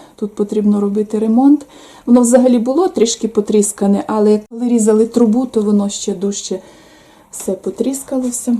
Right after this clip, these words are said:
Потрібно буде штукатурити, робити ремонти. Ну, теж така стеля он вся. Якщо придивитися, то,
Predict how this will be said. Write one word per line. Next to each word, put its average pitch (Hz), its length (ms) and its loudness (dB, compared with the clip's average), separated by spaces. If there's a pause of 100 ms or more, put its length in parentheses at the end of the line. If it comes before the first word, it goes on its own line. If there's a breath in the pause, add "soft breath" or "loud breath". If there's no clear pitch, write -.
Потрібно 233 360 0
буде 214 260 0
штукатурити, 269 960 -2 (540 loud breath)
робити 220 440 -4
ремонти. 254 540 2
Ну, 311 160 0
теж 214 260 -4
така 220 300 -10
стеля 277 440 0
он 240 180 0
вся. 233 360 -8 (280)
Якщо 226 680 -10 (160)
придивитися, 226 960 -6 (120)
то, 196 200 -12